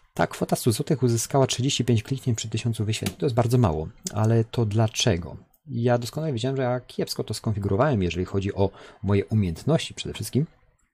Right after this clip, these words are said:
Y, ale w rekomendacjach, jak przeglądałem to w niedzielę tak dokładnie, w rekomendacjach jest dużo fajnych podpowiedzi, które możecie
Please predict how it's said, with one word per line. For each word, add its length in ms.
Y, 260
ale 280
w 120
rekomendacjach, 1080
jak 160
przeglądałem 480
to 100
w 60
niedzielę 300
tak 120
dokładnie, 400
w 40
rekomendacjach 520
jest 240
dużo 380
fajnych 360
podpowiedzi, 440
które 200
możecie 360